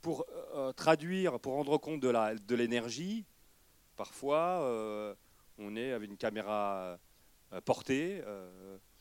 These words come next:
et, et avec ces ados qui, pour la plupart, n'avaient, n'avaient jamais joué, hein. Tous, euh, il y en a que deux qui ont déjà joué. Il y a, euh, bah, Zawadi, c'est, c'est la, la, l'étudiante en médecine qui était dans Divine. Et puis, il y a le petit, euh,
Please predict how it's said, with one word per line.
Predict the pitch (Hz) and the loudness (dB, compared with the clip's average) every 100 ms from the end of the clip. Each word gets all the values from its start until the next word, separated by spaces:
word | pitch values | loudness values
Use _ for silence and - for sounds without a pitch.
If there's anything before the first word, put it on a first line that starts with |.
| - - _ | -20 -20 _
et, | - 107 90 71 - - | -6 -4 -4 -8 -12 -16
et | - 156 | 0 2
avec | 175 202 - | 4 4 2
ces | 156 143 | 0 4
ados | 147 151 165 | 4 4 0
qui, | - | -2
pour | - 180 | -2 0
la | - | 0
plupart, | 135 156 | 0 0
n'avaient, | 135 113 113 110 104 101 | 0 0 0 0 0 -2
n'avaient | 98 95 98 104 | -6 -8 -6 -6
jamais | 95 127 123 | -2 0 0
joué, | 139 180 160 | 0 0 0
hein. | 135 165 - _ - - _ - | -2 -8 -18 _ -20 -20 _ -10
Tous, | - 220 - - | -6 -4 -6 -8
euh, | 120 120 110 | -2 -2 -2
il | 98 | -2
y | |
en | 117 | -2
a | 127 | 0
que | - | 0
deux | 135 131 113 92 95 | 0 0 0 -6 -12
qui | 101 107 | -14 -12
ont | 104 95 95 95 | -10 -12 -14 -10
déjà | 98 95 95 92 | -8 -6 -8 -8
joué. | 101 98 139 165 - - - - | -8 -6 -6 -8 -16 -20 -20 -20
Il | 110 | -6
y | 113 | -2
a, | 110 | 0
euh, | 104 98 | 0 -4
bah, | 101 98 101 101 | -8 -10 -10 -4
Zawadi, | 117 113 113 123 | 4 6 6 2
c'est, | 147 - 107 | -8 -10 -12
c'est | - 110 | -14 -14
la, | 95 | -12
la, | 90 104 | -10 -8
l'étudiante | 104 - - | -8 -10 -8
en | 110 | -4
médecine | 107 - 120 | -4 -4 -6
qui | 113 | -6
était | 120 | -4
dans | 107 98 | -2 -4
Divine. | 95 95 135 180 107 - - - - - - - - _ - - - _ _ 113 | -6 -6 -6 -4 -6 -10 -20 -20 -20 -20 -20 -20 -20 _ -20 -20 -20 _ _ -6
Et | 104 | -6
puis, | - 120 131 135 | -4 0 2 2
il | 127 | 2
y | |
a | 120 | 2
le | 113 | 0
petit, | - - 165 | -4 -4 2
euh, | 143 | 2